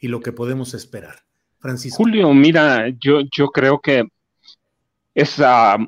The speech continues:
Speaker 2: caer en simplismo si hacemos lo mismo que dijeron ayer, por ejemplo, ¿no? Este, es la secretaria que me contestaba las llamadas al teléfono,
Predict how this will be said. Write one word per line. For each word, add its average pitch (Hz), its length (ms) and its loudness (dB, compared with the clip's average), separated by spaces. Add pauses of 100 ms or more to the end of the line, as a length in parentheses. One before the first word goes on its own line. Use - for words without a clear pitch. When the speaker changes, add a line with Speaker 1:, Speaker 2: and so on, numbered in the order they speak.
(280)
Speaker 2:
caer 131 300 2
en 156 120 4
simplismo 143 720 2
si 117 320 0
hacemos 135 480 0
lo 117 100 0
mismo 131 300 2
que 117 120 -4
dijeron 117 400 -2
ayer, 110 340 -2
por 98 180 -4
ejemplo, 98 540 -4
¿no? 113 280 -4
Este, - 360 -6
es 143 100 -4
la 156 120 2
secretaria 123 840 -2
que 101 100 -6
me 95 180 -6
contestaba 107 580 -4
las 104 240 -2
llamadas 107 580 -4
al 92 160 -8
teléfono, 110 640 -6